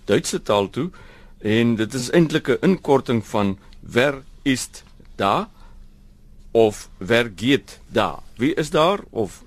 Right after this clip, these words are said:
wie gaan daar? Wie loop daar? En dit is gebruik wanneer 'n brandwag byvoorbeeld iemand gehoor het of iemand vaagweg gesien het, dan het hy gesê, "Wer da?"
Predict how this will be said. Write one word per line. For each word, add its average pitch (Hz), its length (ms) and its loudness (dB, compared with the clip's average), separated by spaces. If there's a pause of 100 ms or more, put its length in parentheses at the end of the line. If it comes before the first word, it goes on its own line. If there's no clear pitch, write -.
(160)
wie 110 120 -4
gaan 123 480 0
daar? 95 280 0
Wie 104 180 -8
loop 104 280 -4
daar? - 220 -8 (280)
En 127 200 4
dit 143 180 4
is 220 120 -4
gebruik 139 560 -2 (200)
wanneer 113 320 2
'n 117 100 4
brandwag 123 580 0
byvoorbeeld 113 640 -4 (200)
iemand 143 420 4
gehoor 120 380 2
het 151 460 -2
of - 400 -10 (120)
iemand 131 400 0 (140)
vaagweg 131 640 -2
gesien 151 300 -4
het, 156 120 0
dan 107 140 -2
het 101 40 -14
hy 113 180 -6
gesê, 113 320 -4 (320)
"Wer 127 300 -2
da?" 107 280 -2